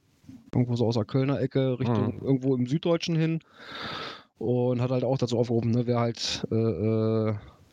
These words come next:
Speaker 1: T Bs hat, die in die Richtung sollen oder sowas, dass er
Speaker 2: Ja.
Speaker 1: die dann mitnehmen würde.
Speaker 2: Ja, das, das, das fand ich zum Beispiel so als bei den T-B-Hotels immer so interessant, wenn die halt so vier verschiedene Fächer hatten für Norden, Süden, Westen, Osten.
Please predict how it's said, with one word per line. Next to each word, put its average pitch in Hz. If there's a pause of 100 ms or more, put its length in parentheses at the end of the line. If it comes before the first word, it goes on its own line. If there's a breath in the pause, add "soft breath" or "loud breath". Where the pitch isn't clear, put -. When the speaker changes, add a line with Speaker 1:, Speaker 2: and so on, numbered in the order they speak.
(140)
Speaker 1:
T 120
Bs 127
hat, 127
die 127
in 120
die 123
Richtung 123
sollen 127
oder 123
sowas, 120
dass 120
er 113
Speaker 2:
Ja. 110
Speaker 1:
die 117
dann 110
mitnehmen 110
würde. 98 (960 loud breath)
Speaker 2:
Ja, 120
das, 127
das, 127 (120)
das 139
fand 175
ich 165
zum 160
Beispiel 156
so 127
als 127 (480 loud breath)
bei 120
den 127
T-B-Hotels 151
immer 131
so 123
interessant, 135
wenn 120
die 120
halt 117
so 113
vier -
verschiedene 139
Fächer 160
hatten 127
für 135
Norden, 135
Süden, 117
Westen, 110
Osten. 92